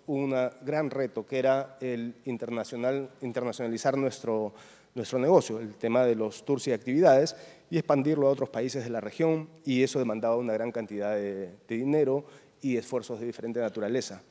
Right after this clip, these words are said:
Eh, y ahí es donde nos dimos cuenta que en el Perú no podíamos acceder a esas, eh, a esas cantidades de dinero, y tuvimos que salir a Europa, constituir una empresa allá para poder hacer una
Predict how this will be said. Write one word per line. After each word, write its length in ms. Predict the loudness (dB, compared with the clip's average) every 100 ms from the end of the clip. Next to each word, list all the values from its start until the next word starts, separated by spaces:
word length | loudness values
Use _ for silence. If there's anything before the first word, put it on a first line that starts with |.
| -20 -20 -20 _ _ _
Eh, 280 | 0 0 0
y 200 | 4 10
ahí 200 | 10 10
es 140 | 8 6
donde 180 | 0
nos 140 | 0 -2
dimos 180 | -4 -4
cuenta 340 | -4 -2 -4
que 120 | -4
en 80 | -4
el 80 | -4
Perú 220 | -2 0
no 120 | 0
podíamos 420 | 2 2 2 0
acceder 440 | -6 -6 -2 -2 -2 -12 -20 -6
a 200 | -2 2
esas, 640 | 2 4 4 4 2 -12 -16 _ _ _ _ -10
eh, 260 | -6 -6
a 100 | -4
esas 180 | -4 -4
cantidades 560 | -6 -6 -2 0 0 0
de 60 |
dinero, 360 | -4 -2 -2 -4 -8 -20 -20 _
y 300 | -2 0 0
tuvimos 420 | -4 0 2 2
que 120 | 0 -4
salir 420 | 0 0 0 -2 -2
a 460 | 0 2 2 0 -2
Europa, 680 | 0 4 6 6 4 2 -8 -20 _ _ _ _ _
constituir 640 | -6 -4 -4 -4 0 0 0 -2
una 460 | -2 0 2 2
empresa 380 | 0 0 0 0
allá 300 | 4 4 4
para 180 | 0 0
poder 240 | 2 2
hacer 300 | 2 -2 -4 -6 -20 _ -6
una 920 | -2 2 2 2 -2 -4 -6 -8 -14